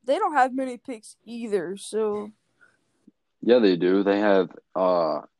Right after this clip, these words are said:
Speaker 2: eight. They're all late comp picks from New, New England, Dallas,
Speaker 1: Great.
Speaker 2: Washington,
Speaker 1: Kinda wanna make a trade, though.
Speaker 2: New Orleans, Cincinnati, Cincinnati.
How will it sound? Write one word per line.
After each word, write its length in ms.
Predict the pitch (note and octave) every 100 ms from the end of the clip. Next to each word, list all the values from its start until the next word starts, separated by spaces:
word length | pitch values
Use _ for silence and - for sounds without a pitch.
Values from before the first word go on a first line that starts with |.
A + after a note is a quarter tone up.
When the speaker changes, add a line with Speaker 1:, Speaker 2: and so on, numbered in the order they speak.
| -
Speaker 2:
eight. 280 | E2 E2 - - _ _ _ _ _ _ _ _ _ _ _ _ _ _ _ _ _ _ _ _ _ _ _ _ - _
They're 240 | - A2+ A#2+
all 400 | A2+ G#2+ F#2 - _
late 320 | E2 F#2 G2 - _ -
comp 320 | G#2 F#2+ F#2+
picks 480 | G2+ F2+ F2+ - - _
from 560 | - G2+ G2 F#2 F2+ F#2 _ _ _ _ _ _ _ _ _ -
New, 280 | A#2 A#2+ B2
New 200 | A2+ A#2
England, 400 | A2+ A2 A2 G#2
Dallas, 440 | F#2+ G2 G2 G2 -
Speaker 1:
Great. 140 | A#3
Speaker 2:
Washington, 340 | F2+ - G2
Speaker 1:
Kinda 220 | D#4+ E4 D4+
wanna 220 | C4 B3+
make 160 | B3
a 40 | F#3+
trade, 400 | - G#3 G#3+ F#3
though. 200 | F#3 G3 _ _ _
Speaker 2:
New 140 | G2
Orleans, 640 | G#2 G#2 F#2+ G2 G2 G2 -
Cincinnati, 760 | G2 F#2 F2 E2+ F2 F2 - -
Cincinnati. 640 | - - F#2+ F2+ F2 F2+